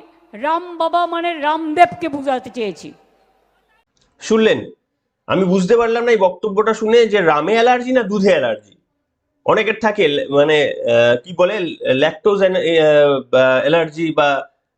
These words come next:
Speaker 2: আহ, এরকম কিছু অ্যা-, অ্যালার্জি, দুধের গন্ধ সহ্য করতে পারেন না, অনেক খান, খান না।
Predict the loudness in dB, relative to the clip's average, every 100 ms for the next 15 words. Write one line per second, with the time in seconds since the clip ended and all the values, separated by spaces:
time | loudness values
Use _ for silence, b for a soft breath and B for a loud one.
0 | -8 -4 2 2 2 2 0 -2 -4 0
1 | 2 2 0 0 0 0 -4 -2 0 2
2 | 2 0 0 -4 -4 -2 -2 0 0 0
3 | 0 0 0 -2 -6 -4 -2 -2 -2 -4
4 | -4 -8 -6 -6 -2 -4